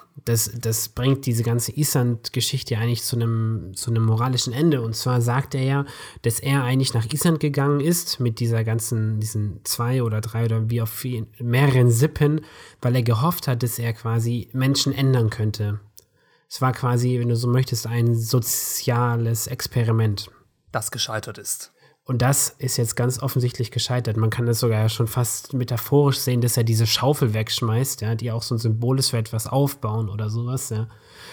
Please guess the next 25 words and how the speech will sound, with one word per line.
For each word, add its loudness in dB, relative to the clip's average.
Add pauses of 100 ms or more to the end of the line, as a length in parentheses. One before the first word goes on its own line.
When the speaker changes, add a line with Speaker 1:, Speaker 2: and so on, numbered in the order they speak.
(220)
Speaker 1:
Ähm, 4
das 4
ist 0
schon 2
fast -4
schon -2
plakativ. -2 (420)
Aber 2
das 6
ist 2
auf 4
jeden 4
Fall 2
der 2
Punkt. 4
Das 2
ist 0
interessant, 2
dass 0
er 0
sagt, 0
„Ich -2
habe 0
mich 2
verändert 0